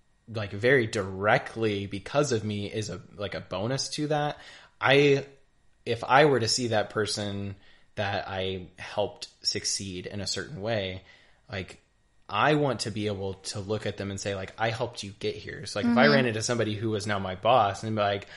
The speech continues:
Speaker 1: "I was part of your development
Speaker 2: Yeah.
Speaker 1: and your training, and that's awesome." Um, and, like,
Speaker 2: That
Speaker 1: you
Speaker 2: happened
Speaker 1: know.
Speaker 2: to me.
Speaker 1: Yeah, it's
Speaker 2: That
Speaker 1: so cool.
Speaker 2: happened to me at Starbucks. I hired someone on who we had worked together as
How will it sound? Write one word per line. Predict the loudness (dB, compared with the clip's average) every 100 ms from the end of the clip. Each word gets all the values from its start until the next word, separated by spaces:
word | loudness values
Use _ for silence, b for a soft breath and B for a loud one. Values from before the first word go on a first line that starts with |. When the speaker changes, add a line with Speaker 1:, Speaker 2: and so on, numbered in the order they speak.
| B B -2
Speaker 1:
"I | 0
was | 0
part | 4 4 4
of | 2
your | 0
development | 2 0 4 6 6 2 6
Speaker 2:
Yeah. | 10 12 10
Speaker 1:
and | 6 4
your | 4
training, | 2 2 2 2 0 0 0
and | 2
that's | 2 2 -4
awesome." | -2 -2 0 -2 -2 -8 B B B
Um, | 0 2 2 2 -2 0
and, | 2
like, | 8
Speaker 2:
That | 10 12
Speaker 1:
you |
Speaker 2:
happened | 12 10 8
Speaker 1:
know. | 4
Speaker 2:
to | 4
me. | 0 -6 -14 _ _ _ -10
Speaker 1:
Yeah, | -2 2
it's | 4
Speaker 2:
That | 8 6 8
Speaker 1:
so | 8 10
cool. |
Speaker 2:
happened | 8 4
to | 0
me | -2 -2 -2
at | -4 -4
Starbucks. | 0 0 0 -6 -10 -12 -4
I | 2 2 2
hired | -2 -2 2 4 2 -2
someone | -2 0 0
on | 0 0 2 2 -2 -6 -16 -18
who | -8 -6
we | -4 -2
had | 2 2 2
worked | -2 -2
together | -2 0 0
as | 0 -4